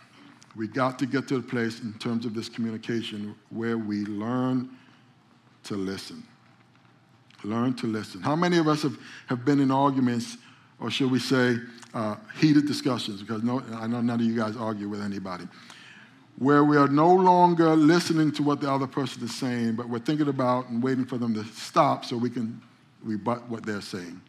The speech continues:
Don't raise your hand. I know I've done it. <laughs> You're just thinking, "Okay, when are they gonna stop?"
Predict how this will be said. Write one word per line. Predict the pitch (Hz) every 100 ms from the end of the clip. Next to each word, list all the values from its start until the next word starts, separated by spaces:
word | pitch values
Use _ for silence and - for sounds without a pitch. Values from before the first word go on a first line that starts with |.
| _ _ _ _ _ _ _ _ _ _ _ -
Don't | 120
raise | 117 110
your | 101
hand. | 92 92 95
I | 104
know | 104
I've | 101 101 98
done | 80 - - _ _ _ _ _ _ _ _ _ _ _ _ _ _ _ _ _ _ _ _ - - - - - - -
it. | - 302 285 240 196 - -
<laughs> | -
You're | 120
just | 117 127
thinking, | - 147 131
"Okay, | 131 131
when | 113 135
are | 143
they |
gonna | 143 135
stop?" | 135 123 110 107 -